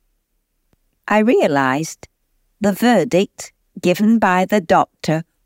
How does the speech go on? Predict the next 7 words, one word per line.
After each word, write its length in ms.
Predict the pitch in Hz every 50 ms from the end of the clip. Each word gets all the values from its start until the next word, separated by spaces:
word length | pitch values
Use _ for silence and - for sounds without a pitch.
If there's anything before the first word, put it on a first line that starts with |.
| _ _ _
all 360 | - 208 214 226 233 247 254 247
those 360 | 240 262 247 247 240 226 -
years 500 | 208 170 180 208 233 254 269 254 208 -
ago 480 | 147 - - 151 131 127 135 143 175 - _ _ _ _ _ _ _ _ -
had 220 | - 214 196 -
been 180 | - 202 185 190
accepted 960 | 202 185 - - - - - - 269 262 - - - - - 151 160 -